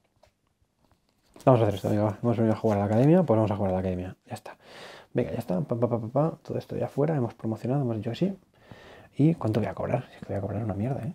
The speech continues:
Me parece. Bueno, solamente con el, solamente con lo que me da este, ya van a ser dos moneditas, va, ya van a ser cinco monedas. Es que con eso ya tengo motor para andar haciendo cositas. Venga, pues colocamos.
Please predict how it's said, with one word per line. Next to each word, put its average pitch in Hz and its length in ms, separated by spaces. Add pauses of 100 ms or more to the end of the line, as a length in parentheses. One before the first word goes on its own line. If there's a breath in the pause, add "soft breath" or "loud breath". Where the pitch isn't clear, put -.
(140)
Me - 60
parece. 113 320 (2500 loud breath)
Bueno, 95 260
solamente 104 380
con 98 100
el, 98 240 (580 loud breath)
solamente 143 320
con 98 80
lo 98 60
que 98 80
me 98 60
da 117 120
este, 233 320 (280)
ya 127 100
van 127 100
a 117 40
ser 110 160
dos 117 140
moneditas, 123 460
va, 120 160
ya 127 140
van 156 80
a 143 40
ser - 140
cinco 104 200
monedas. - 360
Es - 80
que - 80
con 110 120
eso 127 120
ya 123 80
tengo 110 160
motor 101 280 (720 loud breath)
para 107 140
andar 107 180
haciendo 107 260
cositas. - 640 (800 loud breath)
Venga, - 280
pues - 140
colocamos. 98 420